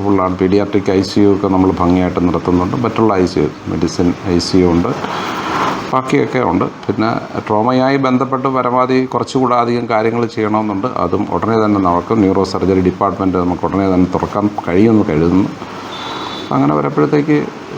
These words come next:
ഇനി അങ്ങോട്ടുള്ളത് പാരിപ്പള്ളി മെഡിക്കൽ കോളേജിൻ്റെ ഒരു, ഏഹ്, ജനത്തിന് അങ്ങേയറ്റം പ്രയോജനകരമായ രീതിയിൽ ഡെവലപ്പ് ചെയ്യുമെന്നുള്ളത് പൂർണ്ണമായിട്ട്, ഏഹ്, പറയാൻ പറ്റും.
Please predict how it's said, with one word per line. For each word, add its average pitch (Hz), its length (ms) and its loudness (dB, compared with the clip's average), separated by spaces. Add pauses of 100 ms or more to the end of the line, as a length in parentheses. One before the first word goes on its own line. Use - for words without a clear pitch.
(140)
ഇനി 117 180 4
അങ്ങോട്ടുള്ളത് 127 560 0
പാരിപ്പള്ളി 117 480 -2
മെഡിക്കൽ 110 300 -2
കോളേജിൻ്റെ 113 440 0 (140)
ഒരു, 107 240 2 (200)
ഏഹ്, 90 300 -2
ജനത്തിന് 104 360 0
അങ്ങേയറ്റം 120 480 0
പ്രയോജനകരമായ 107 920 0
രീതിയിൽ 98 360 2 (160)
ഡെവലപ്പ് 104 320 0
ചെയ്യുമെന്നുള്ളത് 95 520 2
പൂർണ്ണമായിട്ട്, 92 520 0
ഏഹ്, 78 580 -2
പറയാൻ 82 340 0
പറ്റും. 87 260 -4